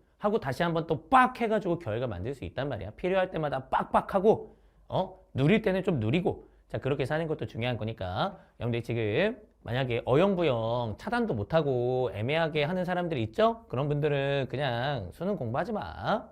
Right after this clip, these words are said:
음, 하지 마. 아, 누가 강요하는 것도 아닌데 뭐하러 해. 어차피 안 될 거 하지 마.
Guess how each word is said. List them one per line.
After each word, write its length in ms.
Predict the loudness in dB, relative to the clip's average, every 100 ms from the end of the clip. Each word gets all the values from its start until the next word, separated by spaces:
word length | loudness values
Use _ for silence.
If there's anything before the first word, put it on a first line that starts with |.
| -12 -8
음, 160 | -6
하지 180 | -6 -6
마. 140 | -6 -6 -20 _ _ _ _ _ _ -4 4
아, 140 | 6
누가 220 | 8 6
강요하는 460 | 6 6 8 8 6
것도 200 | 4 4
아닌데 260 | 2 2
뭐하러 360 | 0 2 2 2
해. 540 | -2 -4 -6 -8 -12 -8
어차피 320 | -2 -2 -2
안 140 | -4
될 140 | -4 -4
거 80 | -6
하지 140 | -8
마. 100 | -12